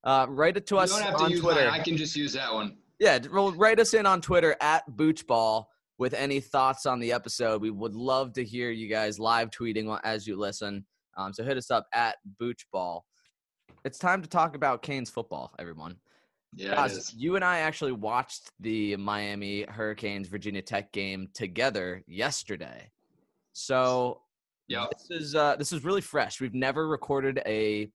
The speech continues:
Speaker 1: podcast episode this soon after games. So this is fresh. Guys, tell me what you thought on the game. Give me some of your, uh, give me some of your hot takes from the game.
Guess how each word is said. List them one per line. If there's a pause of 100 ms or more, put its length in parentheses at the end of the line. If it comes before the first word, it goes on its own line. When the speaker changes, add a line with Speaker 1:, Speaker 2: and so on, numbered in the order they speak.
Speaker 1:
podcast
episode
this
soon
after
games. (480)
So (100)
this
is
fresh. (280)
Guys,
tell
me
what
you
thought (260)
on
the
game.
Give
me
some
of
your,
uh, (180)
give
me
some
of
your
hot
takes
from
the
game.